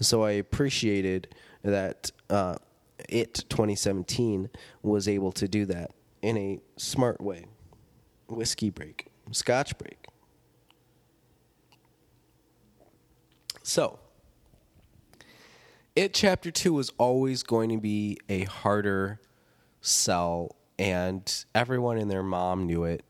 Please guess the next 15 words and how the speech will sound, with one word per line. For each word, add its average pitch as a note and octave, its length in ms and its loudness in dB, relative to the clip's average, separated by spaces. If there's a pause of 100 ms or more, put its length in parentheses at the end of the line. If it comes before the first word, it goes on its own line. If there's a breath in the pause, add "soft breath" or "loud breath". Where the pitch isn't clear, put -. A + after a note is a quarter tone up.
because F#2+ 840 0 (800 soft breath)
It - 580 0 (840 soft breath)
twenty C3+ 260 0
seventeen G2 800 -2 (1040 soft breath)
is G2 440 0
your G2+ 100 2
classic - 1000 -2 (1120 soft breath)
bunch G#2+ 260 0
of B2 80 -2
kids G#2 840 -2 (220)
running G2+ 340 0
around G2+ 300 2
in G2+ 80 -4
the G#2 80 -2
summer. F2+ 640 2